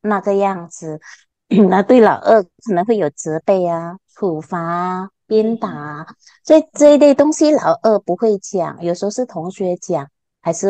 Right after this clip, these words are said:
Speaker 1: 哎，我，我，我，我觉察到他的不对劲这样子，那我就必须很主动的去跟老师沟通，
Speaker 2: 嗯。
Speaker 1: 告诉老师这孩子是这样子，这样子，这样子的，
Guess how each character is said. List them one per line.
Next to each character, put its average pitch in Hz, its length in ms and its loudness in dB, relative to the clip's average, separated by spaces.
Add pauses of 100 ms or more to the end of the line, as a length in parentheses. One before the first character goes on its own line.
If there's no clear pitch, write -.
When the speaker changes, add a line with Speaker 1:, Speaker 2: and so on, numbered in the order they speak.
(140)
Speaker 1:
哎， 214 200 0
我， 165 200 -6
我， 160 360 -2
我， 180 220 0
我 196 140 -8
觉 170 200 -6
察 185 200 -8
到 185 140 -4
他 196 200 -10
的 190 80 -6
不 165 160 -10
对 185 360 -6
劲 185 340 -4
这 190 80 -4
样 175 240 -4
子， 156 200 -14 (300)
那 247 100 0
我 185 140 4
就 202 140 2
必 190 180 -4
须 196 460 -4
很 160 240 -6
主 147 300 -10
动 180 240 -2
的 170 120 -2
去 202 160 -6
跟 190 200 -6
老 156 180 -8
师 165 260 -10
沟 180 240 0
通， 233 320 2 (380)
Speaker 2:
嗯。 214 60 -6
Speaker 1:
告 208 100 0
诉 196 160 2
老 156 160 -2
师 196 240 -4
这 190 160 -4
孩 170 180 -4
子 147 220 -10
是 185 200 -10
这 226 180 2
样 208 260 2
子， 147 340 -12
这 196 140 -2
样 196 260 -2
子， 143 300 -10
这 190 120 0
样 165 340 0
子 147 240 -10
的， 143 200 -2